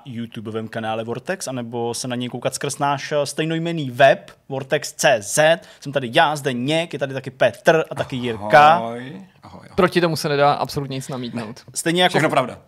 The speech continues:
Speaker 1: Stejně jako v uplynulých týdnech pro vás máme řadu zajímavých témat. Máme pro vás také rozhovor a tím bych s dovolením, pánové, začal, protože tenhle ten rozhovor, který jsme natočili, eh, v průběhu čtvrtku dvacátého nevím kolikátého června,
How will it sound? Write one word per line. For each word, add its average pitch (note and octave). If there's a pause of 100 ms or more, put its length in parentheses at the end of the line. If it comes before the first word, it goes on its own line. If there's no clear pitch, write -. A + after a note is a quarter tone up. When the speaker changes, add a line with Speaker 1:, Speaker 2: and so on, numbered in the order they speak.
(220)
Speaker 1:
Stejně D#3+
jako E3+
v E3
uplynulých E3
týdnech D3+
pro D#3
vás C#3+
máme C#3+
řadu C3
zajímavých B2
témat. C3
Máme C3
pro B2+
vás A#2+
také G#2
rozhovor B2+
a C#3
tím C3+
bych C3
s B2+
dovolením, C3+
pánové, B2
začal, G2+
protože A#2+
tenhle B2
ten B2+
rozhovor, B2+
který A#2
jsme A#2
natočili, C3+
eh, A#2+
v -
průběhu B2+
čtvrtku C#3
dvacátého B2+
nevím A#2
kolikátého C3
června, B2+